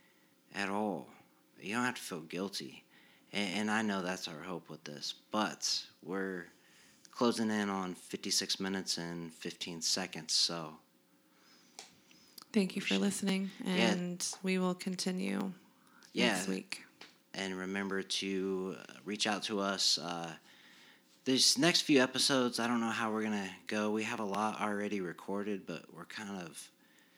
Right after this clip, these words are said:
Speaker 1: circling back around and just gonna see how things go.
Speaker 2: Mm-hmm.
Speaker 1: Um, but we will get to a lot of things. I know we've had a lot of comments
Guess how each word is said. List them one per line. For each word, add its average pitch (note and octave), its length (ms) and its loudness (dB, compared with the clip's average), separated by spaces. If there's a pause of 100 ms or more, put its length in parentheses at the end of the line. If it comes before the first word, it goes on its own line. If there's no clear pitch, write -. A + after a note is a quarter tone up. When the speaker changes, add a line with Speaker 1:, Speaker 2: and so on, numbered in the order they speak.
(280)
Speaker 1:
circling G2+ 500 -2
back F#2+ 280 -6
around F2+ 460 -4
and E2+ 140 -8
just E2+ 200 0
gonna F2 160 -8
see F2 240 0
how F2+ 180 -6
things F2 320 -6
go. E2 460 -8 (140)
Speaker 2:
Mm-hmm. E3+ 400 -2 (280)
Speaker 1:
Um, D#2 560 -10 (480)
but G#2 320 2
we A#2 120 2
will B2+ 200 4
get A2 200 2
to A2 120 2
a - 40 0
lot F#2+ 180 2
of F#2+ 100 -4
things. F#2+ 220 -4
I G2+ 80 -2
know G2+ 140 0
we've G2 140 -4
had G2 140 -6
a F#2+ 60 -4
lot F2+ 160 -4
of F2 80 -10
comments F2+ 800 -2